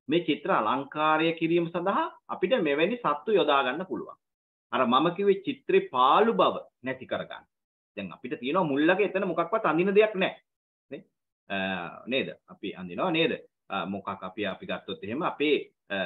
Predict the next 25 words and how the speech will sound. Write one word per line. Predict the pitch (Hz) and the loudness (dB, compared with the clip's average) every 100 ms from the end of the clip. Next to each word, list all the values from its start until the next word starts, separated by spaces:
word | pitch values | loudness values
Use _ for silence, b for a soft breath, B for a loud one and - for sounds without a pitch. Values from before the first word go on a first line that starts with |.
| 73 64 | -6 -10
ඔරයිට්. | 85 87 - | -12 -14 -16
අපි | 82 104 87 | -16 -12 -12
මොකක් | 92 95 | -10 -10
හරි | 98 | -6
මාතෘකාවක් | 95 92 92 - 156 170 | -4 -4 -6 0 2 4
ගමු. | 175 170 - | 2 0 -8
රයිට්. | - 76 _ _ - | -14 -14 _ _ 0
නිවසේ | 139 156 196 202 | 4 4 4 2
සෙල්ලම් | 156 143 139 | 4 4 2
කරන | 147 170 | -2 -2
ළමයි. | 165 110 85 _ _ _ _ _ _ | -2 -2 -6 _ _ _ _ _ _
නිකන් | - 113 | -6 -2
මම | 143 143 | 0 0
කියන්නේ. | 139 110 82 - _ _ _ _ | 0 0 -2 -12 _ _ _ _
අපේ | 101 131 135 | -2 2 2
නිවසේ | 117 110 160 185 | 2 0 -2 -2
සෙල්ලම් | 147 139 131 123 | 0 2 2 0
කරනවා. | 110 101 101 | -2 -2 -2
අපි, | 156 175 | 0 -2
අපි | - - | -4 -6
හවසට | 120 107 107 170 | -4 -4 -4 -2
සෙල්ලම් | 175 151 123 113 | 0 2 0 0
කරනවා | 98 110 | -4 -2
අපේ | 113 127 | 0 0
නිවසේ. | 104 90 | -2 -6